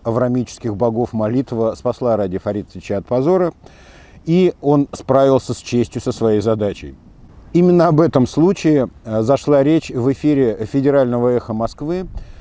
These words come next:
Ведущие Фельгенгауэр и Плющев, э,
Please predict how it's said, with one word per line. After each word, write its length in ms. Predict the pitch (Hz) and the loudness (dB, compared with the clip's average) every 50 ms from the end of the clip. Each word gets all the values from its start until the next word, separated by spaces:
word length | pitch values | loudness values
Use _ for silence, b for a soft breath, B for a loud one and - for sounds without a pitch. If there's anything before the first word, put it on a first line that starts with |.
| B B B | B B B
Ведущие 960 | - 117 127 143 139 139 151 147 131 - - 135 131 127 123 120 120 123 113 | -4 -2 0 0 2 2 2 0 0 -2 -2 0 2 2 4 4 2 0 0
Фельгенгауэр 800 | - - 135 135 127 139 139 139 127 139 131 127 123 123 120 127 | -2 -4 -4 -2 0 0 0 2 2 2 2 2 2 2 0 0
и 40 | 123 | -2
Плющев, 600 | - - 135 135 123 - - - 101 90 - - - | -4 -4 -6 -4 -6 -6 -6 -8 -8 -8 -12 -16 -16
э, 580 | - 98 98 101 101 101 98 98 98 95 92 | -12 -8 -8 -6 -4 -4 -4 -4 -6 -6 -8